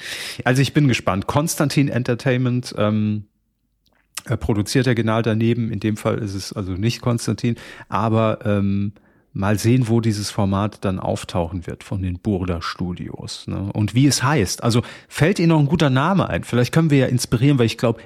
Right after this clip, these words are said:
im Gegensatz zu Vox hört, hören die Burda Studios und der W D R hören uns.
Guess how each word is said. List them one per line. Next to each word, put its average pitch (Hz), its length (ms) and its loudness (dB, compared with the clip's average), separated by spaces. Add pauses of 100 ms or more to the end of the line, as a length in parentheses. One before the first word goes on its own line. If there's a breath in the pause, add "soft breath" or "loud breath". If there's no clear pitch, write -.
im 107 140 2
Gegensatz 123 500 4
zu 92 200 0
Vox - 380 -2 (360 loud breath)
hört, 113 300 4 (140)
hören 120 220 4
die 104 100 4
Burda 156 400 4
Studios 131 640 4
und - 160 0
der 107 140 2
W 110 100 4
D 107 120 2
R 107 180 2
hören 92 240 2
uns. 87 300 -8